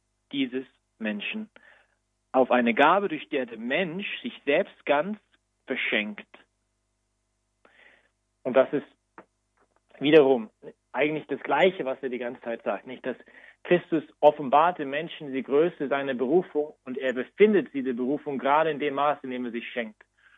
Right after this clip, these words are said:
Und das ist gerade seine Größe, nicht? In Christus hat der Mensch jetzt ein Recht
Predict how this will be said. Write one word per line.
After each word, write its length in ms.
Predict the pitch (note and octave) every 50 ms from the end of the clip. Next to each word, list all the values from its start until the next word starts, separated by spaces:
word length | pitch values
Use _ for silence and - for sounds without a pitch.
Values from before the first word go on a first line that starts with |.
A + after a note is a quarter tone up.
| _ _ _ _
Und 120 | - C3+
das 160 | C3+ D#3+ D#3 - E3+
ist 100 | D3 -
gerade 300 | - D3+ D#3+ E3+ E3 C#3
seine 240 | D3+ D3+ D3+ C#3
Größe, 420 | A#2+ - C#3+ D3+ D#3 D3 - - B2+
nicht? 220 | B2 C3+ - -
In 100 | D3 C3
Christus 480 | - - E3+ F#3 F#3 - - F#3 E3+ -
hat 140 | C#3+ B2+ C3
der 80 | B2+
Mensch 440 | A#2+ B2 C3 D#3 F3+ G3+ G#3 G3 -
jetzt 220 | C#3+ C#3 C#3 - - _ _ -
ein 260 | C3 C3 B2 B2 - _ _ _ _ _
Recht 640 | - C3 B2 B2+ D3+ F3+ G3 - - - - - -